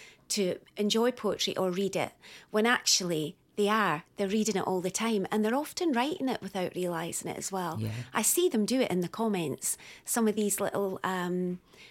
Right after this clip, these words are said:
Speaker 1: comments that people tag their friends in, they're beautiful, the things that they say. They're poetic. And I think it's just about, about letting people see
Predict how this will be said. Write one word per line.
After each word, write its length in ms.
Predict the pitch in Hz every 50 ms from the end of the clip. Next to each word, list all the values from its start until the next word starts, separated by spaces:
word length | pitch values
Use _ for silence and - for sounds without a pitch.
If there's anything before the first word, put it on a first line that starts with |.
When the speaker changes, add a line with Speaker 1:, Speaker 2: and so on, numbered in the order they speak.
| - _ -
Speaker 1:
comments 400 | - 240 226 208 196 185 - -
that 140 | - 208 -
people 280 | - 208 202 - 190 180
tag 300 | - 190 185 185 185 -
their 100 | 180 170
friends 480 | - - 190 196 190 190 196 180 180
in, 260 | 180 156 151 160 170 - - - - _ -
they're 100 | 240 233
beautiful, 580 | - 285 339 392 392 - 302 - - 165 147
the 100 | 135 170
things 320 | 175 - 196 185 180 175 -
that 140 | - - -
they 80 | -
say. 380 | 165 - - 165 151 107 - - _ - - - - - _
They're 100 | - 240 240
poetic. 720 | 240 - 285 285 294 294 320 311 - - 214 147 - - _ - - - - - - - - - -
And 240 | - 208 214 214 208 -
I 80 | - 226
think 260 | 220 - 277 302 285
it's 200 | - - - -
just 240 | - 247 - - -
about, 460 | 233 - 214 202 190 180 180 - - - _ _ _ _ -
about 380 | - 196 - 214 208 185 - - - - _ _ _ _ _ _
letting 360 | - 240 240 247 - 262 247
people 380 | 233 - - 240 220 - 202 190
see 640 | - - - - - - 262 226 214 180 143 131 147